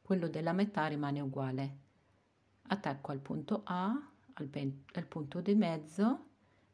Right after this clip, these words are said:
e faccio una linea così come nel disegno, proprio le attacco insieme e ci danno la curva del,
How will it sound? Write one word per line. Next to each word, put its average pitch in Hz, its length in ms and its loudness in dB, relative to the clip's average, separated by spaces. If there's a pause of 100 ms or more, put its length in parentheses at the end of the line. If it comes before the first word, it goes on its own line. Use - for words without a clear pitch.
e 214 300 6
faccio 175 320 -4
una 156 120 -2
linea 143 360 2
così 135 440 -2
come 139 300 0
nel 139 220 0
disegno, 131 440 0
proprio 147 360 -6
le 139 80 0
attacco 135 360 -4
insieme 135 600 -4
e - 140 2
ci - 140 -6
danno 143 280 0
la 139 140 -2
curva 143 400 -2
del, 143 480 -4